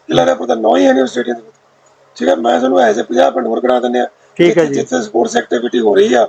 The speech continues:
Speaker 2: ਓਕੇ, ਓਕੇ।
Speaker 1: ਪਰ ਉਹਨਾਂ ਨੂੰ ਸਟੇਡੀਅਮ 'ਚ ਪਾਏ ਨਹੀਂ, ਸਰਾਪੇ ਦਾ ਨਾਂ ਹੀ ਨਹੀਂ ਗਾ।
Speaker 2: ਸਰਾਪੇ ਨਾਂ ਨਹੀਂ ਗਾ।
Speaker 1: ਠੀਕ ਹੈ, ਜਿੱਥੇ ਸਹੀ ਸਪੋਰਟਸ ਹੋ ਰਹੀ ਹੈ। ਤੇ ਚਿੱਟੇ ਹਾਥੀ ਪ-, ਕੰਧਾਂ ਹੋਣਗੀਆਂ, ਪੌੜੀਆਂ ਬਣਨਗੀਆਂ,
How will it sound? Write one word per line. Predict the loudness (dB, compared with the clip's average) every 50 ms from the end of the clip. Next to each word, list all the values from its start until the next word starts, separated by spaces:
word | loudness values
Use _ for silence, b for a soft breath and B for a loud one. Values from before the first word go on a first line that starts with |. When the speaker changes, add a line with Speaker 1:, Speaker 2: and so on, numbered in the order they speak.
| -2 _
Speaker 2:
ਓਕੇ, | -6 -6 -4 _ -2
ਓਕੇ। | -2 0 0 -2 2
Speaker 1:
ਪਰ | 2 0 0
ਉਹਨਾਂ | 0 -2 0 0 0 0
ਨੂੰ | 0 0 2 2 2 0
ਸਟੇਡੀਅਮ | -2 -2 -6 -2 -2 -2 -2 -2
'ਚ | -6 _
ਪਾਏ | 0 0 0 0 -2
ਨਹੀਂ, | -4 -6
ਸਰਾਪੇ | -4 -2 -2 -2 0 0 0
ਦਾ | 0 0
ਨਾਂ | 0 0 0 0
ਹੀ | 0
ਨਹੀਂ | 0 -2 -4
ਗਾ। | -4 -10 _ _ _
Speaker 2:
ਸਰਾਪੇ | -6 -4 -4 0 2 0 0
ਨਾਂ | 2 0 0
ਨਹੀਂ | 0 0
ਗਾ। | 0 -2 -4 _ _ _ _ _ _ _ _ _ _
Speaker 1:
ਠੀਕ | -2 -2
ਹੈ, | -2
ਜਿੱਥੇ | -2 -4 -4 -4 -4 -4
ਸਹੀ | -2 -2 -2 -2
ਸਪੋਰਟਸ | -2 -2 -2 -2 -2 -2 -2
ਹੋ | -2 0
ਰਹੀ | 0 -2 -4
ਹੈ। | -8 -12 _ _ _ _ -20 -20 -20 -20 -20 -20 -20 _ _ _ _ _ _ _ _ _ _ _ _ _ _ _ _ _ _ _ _ _ _ _ _ 0
ਤੇ | 0 0
ਚਿੱਟੇ | 0 2 0 -2 0 2 2 4
ਹਾਥੀ | 4 2 2 0 -6 -6
ਪ-, | -6 -4 -4 -4 -4 -2
ਕੰਧਾਂ | -4 -2 0 2 0 2
ਹੋਣਗੀਆਂ, | 0 -2 -2 0 0 -2 -2
ਪੌੜੀਆਂ | -4 _ -4 -2 -2 0 0 0
ਬਣਨਗੀਆਂ, | 0 0 0 0 0 0 2 2 0